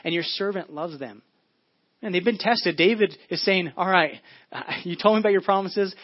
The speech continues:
I've tested these. They are good." He goes on a couple, uh, verses later, says, "My eyes stay open through the, through the watches of the night that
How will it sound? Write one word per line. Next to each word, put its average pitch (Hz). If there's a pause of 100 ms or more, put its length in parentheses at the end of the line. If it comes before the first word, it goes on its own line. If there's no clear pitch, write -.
(100)
I've 190
tested 208
these. 208 (200)
They 196
are 156
good." 143 (480)
He 170
goes 185
on 185
a -
couple, 180
uh, 147
verses 175
later, 180
says, 165 (220)
"My 170
eyes 208
stay 202
open 208 (260)
through 190
the, 165
through 180
the 165
watches 175
of 175
the 180
night 160
that 156